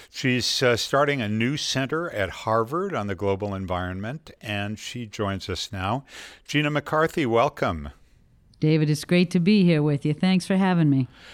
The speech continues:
Speaker 1: So, uh, before we talk about your old job, let's talk about your new one. You are director of the Center for Climate, Health, and the Global Environment at the Harvard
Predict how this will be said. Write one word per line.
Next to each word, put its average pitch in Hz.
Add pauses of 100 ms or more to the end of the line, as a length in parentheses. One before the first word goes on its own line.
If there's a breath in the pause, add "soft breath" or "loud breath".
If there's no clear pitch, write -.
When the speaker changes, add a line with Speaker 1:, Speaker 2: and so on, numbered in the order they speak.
(100)
Speaker 1:
So, 185
uh, 165
before 233
we 277
talk 151
about 120
your 101
old 113
job, 101
let's 113
talk 85
about 85
your 92
new 92
one. 135
You 139
are 117
director 95
of 110
the -
Center 135
for -
Climate, 156
Health, 131
and 104
the 92
Global 101
Environment 87
at 85
the 85
Harvard 131